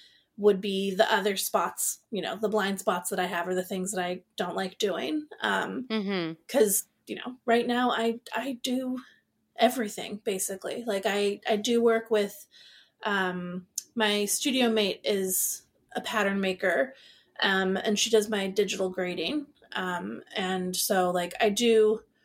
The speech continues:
Speaker 1: and I have production sewers that I work with 'cause I've gotten to a level that I can't produce everything. Um, but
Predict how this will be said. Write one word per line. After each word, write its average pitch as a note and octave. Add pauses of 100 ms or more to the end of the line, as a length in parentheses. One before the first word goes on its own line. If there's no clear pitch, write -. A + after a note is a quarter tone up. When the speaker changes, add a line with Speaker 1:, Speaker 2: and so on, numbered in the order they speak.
(360)
Speaker 1:
and A3+
I A#3
have A#3
production G#3
sewers F#3+
that F#3
I F3+
work F3+
with F3+
'cause -
I've F3+
gotten F3
to F#3+
a F3+
level F3
that F3
I C#3+
can't -
produce -
everything. F3 (180)
Um, F#3+ (600)
but -